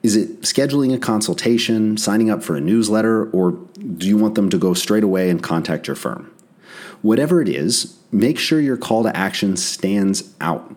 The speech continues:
on your homepage and on other key pages like your content pages, your contact page. You need to use persuasive language and throughout your content, emphasize the benefits of taking action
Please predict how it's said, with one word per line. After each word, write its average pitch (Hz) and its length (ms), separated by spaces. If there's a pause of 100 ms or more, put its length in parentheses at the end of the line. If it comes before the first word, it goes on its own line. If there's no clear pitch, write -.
on 80 100
your 80 140
homepage 73 580
and 117 460 (240)
on - 260
other 123 260
key - 200
pages - 480
like 78 220
your 78 80
content 110 460
pages, 98 500
your 69 100
contact 101 640
page. 92 440 (680)
You 104 100
need 156 160
to 156 100
use 131 220
persuasive 101 760
language 80 520
and 175 320 (460)
throughout 117 360
your 113 140
content, 95 680 (380)
emphasize 113 600
the 101 60
benefits 92 500
of - 320
taking 82 380
action 85 420